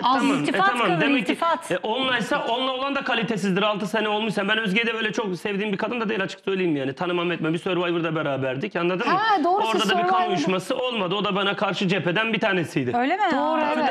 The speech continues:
Speaker 2: tabii, benim karşım cepheden bir tanesiydi. Böyle çok elektrik
Speaker 1: <clears throat>
Speaker 2: aldığım da bir kız değil açıkçası. Onu söyleyeyim. Hani gördüğüm yerde yine merhaba derim ama
Speaker 1: Hı hı.
Speaker 2: şimdi burada da bir müdahale etmek zor. Hak konuşur çünkü. Hak geçmemesi lazım. Yani o
Speaker 1: Doğru.
Speaker 2: zaman adama demezler mi? Yani
Speaker 1: O zaman niye?
Speaker 2: kalitesiz, az kalırsa,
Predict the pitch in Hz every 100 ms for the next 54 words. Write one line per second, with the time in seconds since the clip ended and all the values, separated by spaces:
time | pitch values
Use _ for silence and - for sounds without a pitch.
0 | 254 233 240 208 233 202 220 196 180 196
1 | 214 226 208 196 180 226 233 220 233 220
2 | 214 - 220 202 220 233 226 202 240 208
3 | 214 160 - - 139 190 185 - 143 165
4 | 160 190 185 180 175 160 170 165 165 156
5 | 156 170 - 220 202 277 - - - 165
6 | 165 175 226 233 226 214 214 226 202 226
7 | 196 143 214 - 208 165 175 165 156 156
8 | 175 175 202 190 180 175 175 170 143 127
9 | 143 180 185 190 196 190 202 208 233 208
10 | 220 175 190 202 180 - - 208 262 302
11 | 311 202 147 - 175 202 190 208 247 185
12 | - 202 - 214 226 190 220